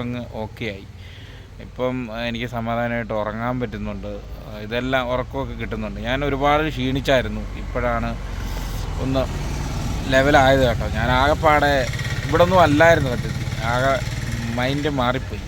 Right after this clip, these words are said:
ആ, ഈ, ഈ പറഞ്ഞതുപോലെ രാവിലെ സാധനങ്ങൾ വാങ്ങണം, അതിൻ്റെ ഫണ്ട് കൊടുക്കണം,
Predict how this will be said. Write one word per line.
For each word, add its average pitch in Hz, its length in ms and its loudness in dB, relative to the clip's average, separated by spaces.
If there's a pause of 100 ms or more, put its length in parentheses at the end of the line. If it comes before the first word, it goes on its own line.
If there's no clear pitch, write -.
(240)
ആ, - 20 -6 (460)
ഈ, - 20 -6 (1600)
ഈ 117 40 -4 (100)
പറഞ്ഞതുപോലെ 127 520 0 (340)
രാവിലെ 117 420 0 (360)
സാധനങ്ങൾ 117 460 -2 (120)
വാങ്ങണം, 104 320 -6 (200)
അതിൻ്റെ 110 320 -6
ഫണ്ട് 113 280 -4
കൊടുക്കണം, 107 360 -8